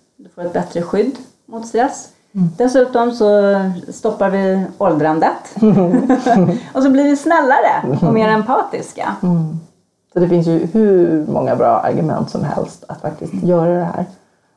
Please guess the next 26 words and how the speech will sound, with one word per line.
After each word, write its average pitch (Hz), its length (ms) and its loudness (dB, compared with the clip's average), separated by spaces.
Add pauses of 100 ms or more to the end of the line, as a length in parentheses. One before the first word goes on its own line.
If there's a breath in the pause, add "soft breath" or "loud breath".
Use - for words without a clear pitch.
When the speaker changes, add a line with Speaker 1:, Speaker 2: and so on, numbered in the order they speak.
Speaker 2:
Och 185 120 -4
du 180 160 4
som 202 320 2
lyssnar 196 360 0
på 175 120 0
Stresspodden, 165 800 0
du 175 360 4
är 175 220 4
ju, 175 320 2 (240)
lyssnar 214 600 0
ju 202 160 4
av 151 380 -2
en 175 80 -4
anledning, 190 880 0
tänker - 280 -6
vi. - 160 -2 (840)
Du 185 460 4 (300)
söker 196 360 0
inte 190 160 2
upp 208 120 0
Stresspodden 170 720 0
om 175 180 0
du 165 320 4
är 160 60 4
en 160 120 2
lugn 156 400 -2